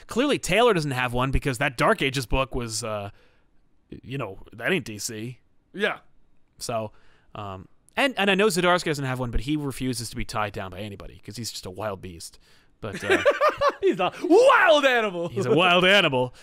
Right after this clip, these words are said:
Speaker 1: Uh, <laughs> but yeah. Um,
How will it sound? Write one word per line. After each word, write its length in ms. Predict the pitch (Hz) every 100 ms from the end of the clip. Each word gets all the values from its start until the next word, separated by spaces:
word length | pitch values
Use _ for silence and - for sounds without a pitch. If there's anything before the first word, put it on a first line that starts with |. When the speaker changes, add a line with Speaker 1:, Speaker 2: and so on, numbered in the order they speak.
| - -
Speaker 1:
Uh, 280 | 127 127 151 622 640 - -
<laughs> 400 | - - 480 320
but 140 | 233
yeah. 260 | 196 190 131 - 302 - -
Um, 340 | 131 120 120